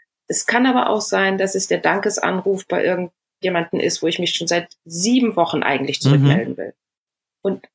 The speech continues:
Speaker 1: man wird merken, ganz viel Stress fällt von einem ab, wenn man eine wichtige Sache, einen wichtigen Erfolg direkt
Speaker 2: Ja.
Speaker 1: erledigt hat.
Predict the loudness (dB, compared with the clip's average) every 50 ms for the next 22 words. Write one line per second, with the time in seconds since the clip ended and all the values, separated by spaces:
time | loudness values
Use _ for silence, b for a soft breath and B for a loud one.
0 | _ _ _ -2 -2 0 0 0 0 0 0 0 0 0 0 -2 -2 -4 -4 -4
1 | -6 -8 _ _ _ _ _ _ _ _ _ _ _ _ _ _ _ _ _ _
2 | _ _ _ _ _ -2 -2 -2 0 -2 -4 -4 -2 -2 -2 -2 -2 -2 -2 -2
3 | -2 -2 -4 -6 -4 -6 -4 -2 -2 -2 -2 0 0 0 0 0 0 0 0 0
4 | 0 -2 0 0 -2 -2 0 -2 0 0 0 0 0 -2 -2 -2 -4 -2 -2 -2
5 | -2 -2 -2 -2 -2 -2 -2 -2 -2 -4 -4 -2 -2 -2 -2 -4 _ -6 -4 -2
6 | 0 2 2 2 4 4 4 4 4 2 2 0 -2 -6 -12 -20